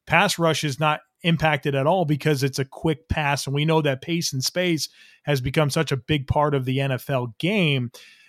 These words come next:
These quarterbacks are getting the ball out so quick by design. How do you think that factors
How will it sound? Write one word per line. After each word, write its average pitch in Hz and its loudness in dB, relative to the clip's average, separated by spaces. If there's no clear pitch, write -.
These 160 2
quarterbacks 175 6
are 139 -2
getting 170 4
the 135 -4
ball 147 0
out 139 -2
so 143 -2
quick - -2
by 139 -2
design. 135 0
How 202 2
do 214 4
you 185 4
think 170 2
that 143 2
factors 143 0